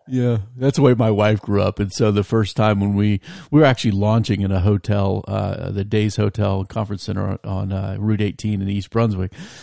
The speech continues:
And my wife was trying to help a guy that was looking for a baseball coaches meeting on Sunday morning. Uh, and so she just en-, engaged him and talked to him on the stairs. And he was just, like, so rude to her 'cause, "Why, do I know you? Why are you talking to me?"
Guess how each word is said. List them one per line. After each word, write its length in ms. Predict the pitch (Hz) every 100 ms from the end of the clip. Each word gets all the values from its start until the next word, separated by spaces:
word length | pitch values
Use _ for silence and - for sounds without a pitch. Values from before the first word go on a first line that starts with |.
| - -
And 160 | 110 101
my 140 | 101
wife 480 | 101 123 151 135 -
was 180 | 104 -
trying 220 | 127 107
to 60 |
help 200 | 101 123
a 60 | 107
guy 260 | 87 104 101
that 120 | 101
was 120 | 98
looking 280 | 107 104 104
for 120 | 110
a 60 | 95
baseball 640 | 110 104 110 - 127 131
coaches 500 | - 143 - 180 185
meeting 420 | 147 170 202 233
on 160 | 127 160
Sunday 260 | 143 135
morning. 360 | 127 131 151 202 190 - - -
Uh, 340 | 131 117 110 110
and 100 | 120
so 160 | 139
she 200 | 131 -
just 240 | 156 135 120
en-, 240 | 107 104 -
engaged 600 | 104 95 113 143 127 -
him 240 | 104 98
and 140 | 95 -
talked 340 | 120 170 -
to 60 | -
him 320 | 95 90 92
on 140 | 104 101
the 80 |
stairs. 600 | 98 - 123 120 101 98
And 100 | 107
he 100 | 117
was 220 | 143 110 101
just, 120 | 101
like, 200 | 104 -
so 200 | - 156
rude 300 | 151 151 131
to 60 |
her 100 | 113
'cause, 160 | 104 110
"Why, 240 | 131 151
do 200 | 131 123
I 80 | 143
know 200 | 151 156
you? 240 | 160 175 156
Why 140 | 147
are 40 |
you 120 | 170 165
talking 320 | 170 175 151
to 60 |
me?" 180 | 123 127